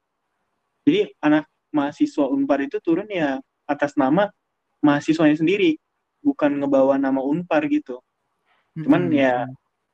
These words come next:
Speaker 1: walaupun pada saat di sana juga pada make kan, jahit-jahit, apa, jaket, apa sih
Speaker 2: Alma
Speaker 1: bahasanya?
Speaker 2: mater.
Speaker 1: Alma mater. Jaket alma mater. Nah,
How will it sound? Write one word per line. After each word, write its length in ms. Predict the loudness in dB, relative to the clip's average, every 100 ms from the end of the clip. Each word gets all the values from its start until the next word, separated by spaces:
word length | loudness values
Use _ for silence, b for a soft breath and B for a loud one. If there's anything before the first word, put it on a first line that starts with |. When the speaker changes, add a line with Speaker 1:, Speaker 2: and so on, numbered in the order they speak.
| _ _
Speaker 1:
walaupun 420 | _ 2 4 2 0
pada 240 | 0 0 0
saat 160 | 0
di 80 | -2
sana 240 | -2 -2
juga 240 | 0 2 2
pada 220 | 0 -2
make 320 | -2 -6 -2
kan, 240 | -2 -2 -6 -12 _ _ _
jahit-jahit, 560 | -4 -4 -2 -2 -2
apa, 320 | -4 -2 0 -2 -8 -4
jaket, 640 | -4 -2 -2 0 0 -2 -4 _ _ -20 -20 _ _ _ _
apa 80 | -2
sih 160 | 4 4
Speaker 2:
Alma 20 |
Speaker 1:
bahasanya? 200 | 2 0 0
Speaker 2:
mater. 80 | 2
Speaker 1:
Alma 160 | 2
mater. 300 | 0 -2 -2 -4 _ _ _ _
Jaket 240 | -6 -4
alma 260 | -4 -4 -6
mater. 300 | -8 -10 -14 -18 _ _ _ _ _ _ _ _ _ _ _ _
Nah, 120 | 2